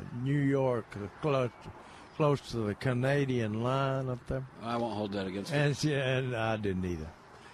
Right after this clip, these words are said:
Speaker 1: And, uh, she was, had moved to Texas, and she wanted citrus in her backyard.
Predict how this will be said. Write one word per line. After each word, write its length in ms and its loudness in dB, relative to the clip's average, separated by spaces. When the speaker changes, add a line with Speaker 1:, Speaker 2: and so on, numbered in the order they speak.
Speaker 1:
And, 360 2
uh, 680 0
she 280 2
was, 340 0
had 180 0
moved 280 2
to 80 -2
Texas, 420 -4
and 180 -2
she 140 0
wanted 380 0
citrus 480 -2
in 100 -2
her 80 0
backyard. 540 -4